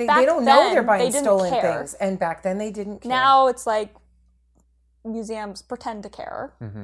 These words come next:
Speaker 2: or, or do care.
Speaker 1: Yeah, I, I would go with the former.
Speaker 2: Pretend.
Speaker 1: Yeah.
Speaker 2: But they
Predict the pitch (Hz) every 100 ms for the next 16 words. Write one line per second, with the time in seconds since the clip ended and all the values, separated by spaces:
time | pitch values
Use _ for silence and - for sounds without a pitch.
0 | 110 - 190 196 208 208 233 208 - -
1 | 269 208 - 196 185 185 185 185 180 156
2 | 151 - - 151 151 180 240 185 202 294
3 | _ _ _ 160 147 214 214 233 214